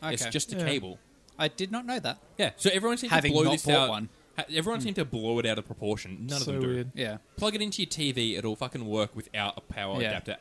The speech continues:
Speaker 1: at all.
Speaker 2: It's also a bit like the D S these days. The D Ss don't come with chargers, but they're, they're,
Speaker 1: Yeah.
Speaker 2: they're fifteen dollars cheaper because of it.
Speaker 1: Wow.
Speaker 2: And then you can just pay fifteen bucks for the charger separately.
Speaker 3: 'Cause how often people just fucking buy a new D S to replace their old one.
Speaker 2: Yeah.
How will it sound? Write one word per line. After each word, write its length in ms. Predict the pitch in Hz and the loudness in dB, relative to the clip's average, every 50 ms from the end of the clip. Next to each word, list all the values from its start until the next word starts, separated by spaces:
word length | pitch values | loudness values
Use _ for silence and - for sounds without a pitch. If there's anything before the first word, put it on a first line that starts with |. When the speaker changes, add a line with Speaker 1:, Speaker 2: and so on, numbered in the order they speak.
| - | -10
Speaker 1:
at 140 | 101 95 95 | -12 -10 -10
all. 260 | 92 87 90 92 - - - - - 139 | -10 -10 -10 -12 -14 -16 -18 -14 -6 -4
Speaker 2:
It's 160 | 165 143 - | -2 2 2
also 360 | 196 202 - 254 254 240 220 | 2 4 4 4 4 4 2
a 80 | - - | 0 -2
bit 200 | 139 160 175 - | -2 -2 0 0
like 260 | 160 156 143 - - | 0 0 -2 -4 -6
the 100 | - 143 | -6 -6
D 320 | 120 - - 139 123 120 123 | -4 -2 -2 0 2 4 4
S 220 | 131 127 - - | 4 2 2 0
these 200 | - 151 135 120 - | 0 0 -2 -2 -2
days. 240 | 135 117 104 104 - | -2 -2 -2 -2 -4
The 80 | 120 | -4
D 200 | 107 131 135 151 160 | -2 -2 0 2 2
Ss 200 | 151 - 185 165 | 0 0 -2 -2
don't 180 | - 147 135 - | -4 -6 -4 -4
come 140 | 135 120 113 | -4 -4 -2
with 100 | 117 - | -4 -4
chargers, 460 | - - 113 110 107 - - 104 - | -4 -2 -2 -2 -4 -4 -6 -8 -8
but 160 | - 135 123 - | -6 -6 -6 -6
they're, 120 | 120 113 - - - _ - | -8 -8 -8 -12 -18 _ -8
they're, 140 | - 113 104 - | -8 -8 -8 -8
Speaker 1:
Yeah. 80 | - 95 95 | -12 -12 -6
Speaker 2:
they're 100 | - 123 113 | -4 -4 -4
fifteen 420 | - - 175 - - 165 135 123 117 | 0 0 0 0 0 0 0 0 0
dollars 300 | 120 110 107 110 110 - | -2 -2 -2 -2 -2 -2
cheaper 240 | - 127 113 104 113 | -2 -4 -4 -6 -8
because 360 | 104 113 - - 131 127 113 | -8 -8 -4 -2 -2 -2 -2
of 100 | 113 - | -4 -8
it. 80 | - - _ _ _ - - - _ - | -10 -12 _ _ _ -20 -20 -20 _ -12
Speaker 1:
Wow. 200 | 117 107 104 101 - - | -10 -10 -10 -12 -6 -4
Speaker 2:
And 100 | 131 131 120 | -2 0 0
then 60 | 117 | 0
you 40 | 117 | 0
can 80 | 110 117 | 0 0
just 120 | 113 - | 0 0
pay 140 | - 135 123 | 0 -2 -2
fifteen 280 | - 120 110 - 117 107 | -2 -4 -6 -6 -6 -6
bucks 220 | 107 107 104 - - | -6 -6 -6 -8 -10
for 100 | - 110 | -8 -8
the 80 | 104 | -8
charger 280 | 104 - 110 98 98 - | -6 -6 -6 -6 -6 -6
separately. 440 | - - 113 - - 104 95 110 117 | -4 -4 -4 -6 -8 -8 -10 -8 -4
Speaker 3:
'Cause 140 | - 156 147 | -2 -2 0
how 200 | 147 160 151 147 | 0 2 2 2
often 200 | 151 147 156 151 | 2 0 -2 -6
people 200 | 135 151 151 143 | -6 -4 -4 -4
just 160 | 139 139 - - | -4 -4 -6 -4
fucking 260 | 170 151 147 143 139 | -4 -2 -2 -2 -2
buy 260 | 123 139 131 135 135 | -2 0 0 0 0
a 40 | 135 | 0
new 160 | 131 135 131 127 | 0 0 -2 0
D 240 | 123 135 135 131 131 | 0 0 2 2 2
S 180 | 135 131 - - | 2 0 -2 -4
to 120 | - 139 | -4 -4
replace 360 | 127 120 - 147 135 135 - | -4 -2 -2 -2 -2 -2 -2
their 180 | - 139 123 131 | -2 -2 0 2
old 260 | 131 143 123 120 - | 2 2 2 0 -4
one. 120 | 139 131 - - - - | -6 -6 -6 -8 -10 -6
Speaker 2:
Yeah. 300 | 139 131 123 107 104 | -2 0 0 0 -2